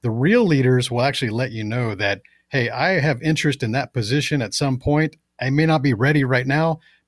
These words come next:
but here's the things I'm working on to become that." And so you have to respect those kind of people.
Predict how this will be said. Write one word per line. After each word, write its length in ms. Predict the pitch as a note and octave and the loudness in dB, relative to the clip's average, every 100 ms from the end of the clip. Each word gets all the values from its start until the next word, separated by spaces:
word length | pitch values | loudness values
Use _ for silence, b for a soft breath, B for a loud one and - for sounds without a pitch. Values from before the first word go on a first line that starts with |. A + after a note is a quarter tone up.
| - | -12
but 80 | G#2+ | -2
here's 200 | F3 C3+ | -2 -2
the 60 | |
things 300 | A2+ C#3 A#2 | -2 0 0
I'm 140 | A2+ G#2 | -2 -2
working 400 | B2+ C3 A2+ G#2 | -2 -2 -4 -4
on 140 | G#2 | -4
to 60 | F#2+ | -6
become 420 | F#2+ - B2+ G#2 | -12 -8 -6 -6
that." 360 | F2+ E2 E2 - - | -8 -10 -12 -18 -12
And 140 | G#2 | -8
so 120 | - | -4
you 120 | A2+ | -4
have 180 | A2+ C3 | -2 -4
to 80 | B2 | -6
respect 360 | G2+ - G#2+ - | -10 -8 -10 -10
those 140 | E2+ | -14
kind 180 | - F2+ | -12 -14
of 80 | - | -14
people. 340 | A2 - B2+ | -18 -18 -20